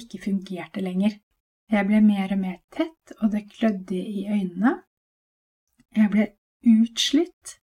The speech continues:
hele tiden. Og dette er jo også en sånn dårlig mekanisme for de som er allergisk. For allergisymptomer i seg selv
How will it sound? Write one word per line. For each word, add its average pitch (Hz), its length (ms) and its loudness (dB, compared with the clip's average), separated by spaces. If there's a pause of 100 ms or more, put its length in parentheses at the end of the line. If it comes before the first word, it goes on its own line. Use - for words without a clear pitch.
(560)
hele 196 400 2
tiden. 214 480 2 (880)
Og 247 80 6
dette 277 300 0
er 302 80 2
jo 247 100 0
også - 320 -2
en 247 240 6
sånn 226 360 6
dårlig 185 420 4
mekanisme 202 580 -2
for 214 160 -2
de 196 160 -6
som 196 160 -2
er 190 140 -2
allergisk. 185 580 -8 (480)
For 254 160 2
allergisymptomer 214 1040 4
i 214 60 0
seg 240 180 2
selv 240 480 4